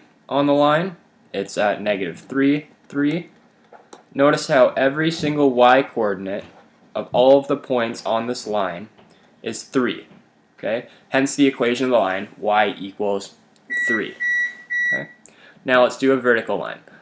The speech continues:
So let's plot the points A, five, eight. So five on the x-axis,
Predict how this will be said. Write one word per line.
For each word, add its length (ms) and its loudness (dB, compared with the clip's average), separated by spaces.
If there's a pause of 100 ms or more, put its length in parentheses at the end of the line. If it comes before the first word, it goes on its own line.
(140)
So 340 0
let's 160 -4
plot 300 2
the 40 -8
points 480 -4
A, 240 -2
five, 400 -2
eight. 360 0 (440)
So 300 -8
five 320 -2
on 80 -6
the 80 -6
x-axis, 800 -2